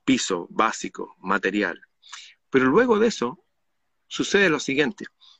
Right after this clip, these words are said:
Y este consejo lo dio un hombre, un hombre que caminó por el agua, un hombre que hablaba con la tormenta, un hombre que se enfrentó a todos los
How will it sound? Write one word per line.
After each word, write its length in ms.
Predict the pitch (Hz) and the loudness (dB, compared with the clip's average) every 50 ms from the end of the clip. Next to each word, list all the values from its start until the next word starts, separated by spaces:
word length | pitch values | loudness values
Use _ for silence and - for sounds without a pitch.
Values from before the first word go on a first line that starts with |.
| _ _ | _ _
Y 100 | 131 139 | 0 0
este 160 | 151 - 190 | 2 2 4
consejo 460 | 175 170 147 131 - 165 156 - 175 | 4 4 2 4 2 0 2 2 4
lo 120 | 165 143 131 | 4 6 6
dio 140 | 139 147 147 | 6 6 6
un 100 | 135 127 | 6 6
hombre, 400 | 139 156 151 120 104 104 110 - | 4 4 2 2 0 0 0 0
un 160 | - 113 110 | -2 0 2
hombre 260 | 113 120 123 120 120 | 2 2 2 2 0
que 80 | 110 107 | -2 -2
caminó 340 | 101 104 98 101 101 107 110 | -2 -2 -2 0 -2 -2 -2
por 140 | 104 101 92 | -2 -4 -4
el 120 | 90 92 | -2 0
agua, 280 | 101 113 120 107 95 92 | 0 0 0 0 -2 -4
un 140 | 98 98 101 | -4 -4 -6
hombre 220 | 104 101 98 101 | -6 -4 -6 -8
que 80 | - 92 | -8 -6
hablaba 260 | 95 101 104 101 98 | -4 -2 0 0 0
con 160 | 92 95 92 | -2 -4 -8
la 80 | 90 85 | -8 -10
tormenta, 580 | - 85 _ _ - 120 117 - _ - 92 - - - - - - - _ | -12 -20 _ _ -2 -2 -2 -2 _ -8 -10 -10 -10 -16 -18 -18 -18 -20 _
un 160 | - 117 107 110 | -4 0 2 2
hombre 240 | 110 107 104 107 | 2 4 2 0
que 80 | 101 101 | -2 0
se 100 | - 107 | -2 -2
enfrentó 420 | 92 - - 95 87 - - 117 | -2 -2 -6 -8 -6 -2 0 2
a 80 | 107 101 | 2 4
todos 220 | 113 117 127 131 | 4 4 4 6
los 220 | 135 131 120 110 | 4 4 4 2